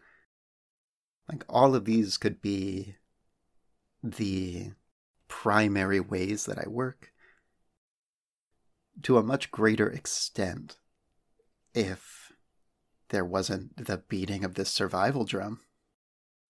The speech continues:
which says overwork and be exhausted, which says prioritize whatever feels like it could make the quickest dollar,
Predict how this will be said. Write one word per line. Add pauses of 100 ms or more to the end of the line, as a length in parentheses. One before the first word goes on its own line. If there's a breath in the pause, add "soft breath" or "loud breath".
(960)
which
says (600)
overwork
and
be
exhausted, (220)
which
says (2000)
prioritize
whatever
feels
like
it
could
make (600)
the
quickest
dollar,